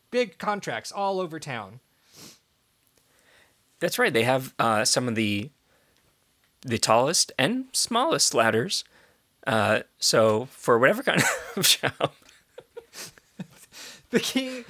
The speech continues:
Speaker 1: the key is in the ladders. <laughs> Any construction expert will tell you <laughs> the key to a good architecturally sound building is the ladders that they used.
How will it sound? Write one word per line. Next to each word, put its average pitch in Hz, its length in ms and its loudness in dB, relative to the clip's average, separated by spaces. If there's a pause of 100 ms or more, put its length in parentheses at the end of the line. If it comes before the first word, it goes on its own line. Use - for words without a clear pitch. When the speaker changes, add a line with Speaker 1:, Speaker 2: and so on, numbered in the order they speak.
(240)
Speaker 1:
the 185 100 0
key 330 380 -2
is 240 180 -4
in 254 180 -4
the 240 100 -4
ladders. 175 720 -2 (480)
<laughs> - 360 -18
Any 294 600 0 (240)
construction 247 720 -4
expert 180 440 0
will 180 140 0
tell 208 320 8
you 170 180 0 (340)
<laughs> - 340 -20
the 220 120 4
key 330 420 2
to 311 300 -4
a 277 80 0
good 240 420 2 (680)
architecturally 247 840 2
sound 226 580 4
building 160 500 0
is 170 320 -6
the 208 120 -2
ladders 170 800 4
that 135 160 -4
they 147 120 0
used. 170 640 -4